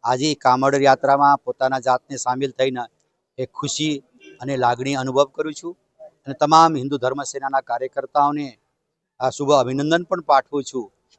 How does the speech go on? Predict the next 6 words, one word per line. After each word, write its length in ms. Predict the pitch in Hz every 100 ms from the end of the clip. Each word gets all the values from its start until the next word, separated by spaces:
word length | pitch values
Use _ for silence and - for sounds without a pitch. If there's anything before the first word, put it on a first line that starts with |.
| _
કે 80 | 127 -
જેઓના 420 | 120 147 151 151 151
પ્રયત્નથી 680 | - 135 - 143 - 147
આ 120 | 139 127
પ્રગટેશ્વર 600 | 127 127 131 131 143 139
મહાદેવની 600 | 127 131 139 135 147